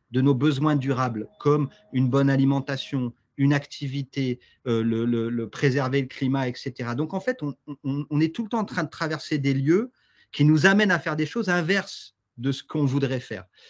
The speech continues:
C'est pour ça qu'on retravaille, par exemple, l'intérieur de, de, de, de magasins, euh, euh, grandes et moyennes surfaces pour essayer de, de, de promouvoir une alimentation locale, parce que tout le design des magasins vont vers, vont dans le sens inverse.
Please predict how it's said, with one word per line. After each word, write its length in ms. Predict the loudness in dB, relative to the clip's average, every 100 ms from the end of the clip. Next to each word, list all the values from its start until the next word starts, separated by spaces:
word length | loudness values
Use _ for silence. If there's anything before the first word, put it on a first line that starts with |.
| -20 -20 -6
C'est 140 | -6
pour 100 | -4
ça 120 | -4
qu'on 100 | -4
retravaille, 500 | -6 -6 -2 0 0
par 120 | -2
exemple, 220 | -2 -2 -2
l'intérieur 460 | -2 -2 -2 -2
de, 220 | -4 -6
de, 260 | -6 -6 -4
de, 300 | -4 -4 -4
de 140 | -2 0
magasins, 720 | 0 0 0 2 2 2 0
euh, 200 | 0 0 -4 -10 -6
euh, 80 |
grandes 260 | -4 0 2
et 40 |
moyennes 300 | 2 2 2
surfaces 460 | 0 -4 -6 -6 -6
pour 300 | -4 -2 -2
essayer 420 | -4 -2 -2 -2
de, 260 | -2 -2 -4 -8 -18 -6
de, 200 | -4 -2
de 140 | -2
promouvoir 580 | -2 2 2 4 0 0
une 120 | 0
alimentation 580 | 2 2 0 -4 -4 -4
locale, 320 | -4 -2 -4
parce 140 | -4
que 80 | -4
tout 220 | -4 -2
le 40 | -4
design 380 | -2 -2 0 2
des 80 |
magasins 580 | 0 0 -2 -4 -4 -4 -8 _ _ _ -6
vont 380 | 0 0 0 -6
vers, 360 | -2 0 2 -2
vont 240 | -4 -2 0
dans 100 | 0
le 60 |
sens 440 | -2 -6 -6 -6 -4
inverse. 400 | -4 -4 -8